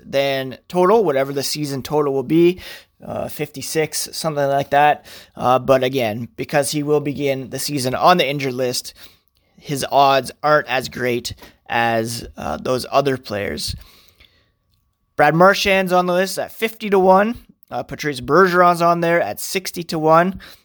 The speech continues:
Uh, I, I would be shocked out of my pants if Bergeron ever won the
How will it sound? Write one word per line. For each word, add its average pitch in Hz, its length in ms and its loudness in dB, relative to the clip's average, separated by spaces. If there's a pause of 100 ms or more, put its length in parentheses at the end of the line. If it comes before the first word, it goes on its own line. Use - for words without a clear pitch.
(160)
Uh, 113 600 -2
I, 104 80 -2
I 131 40 0
would 135 160 0
be 127 500 -4 (320)
shocked - 480 2
out 143 140 2
of 131 60 -2
my 127 120 -2
pants 147 520 -2
if 131 500 -4 (720)
Bergeron 143 540 4
ever 135 320 0
won 139 500 0 (400)
the 131 400 -8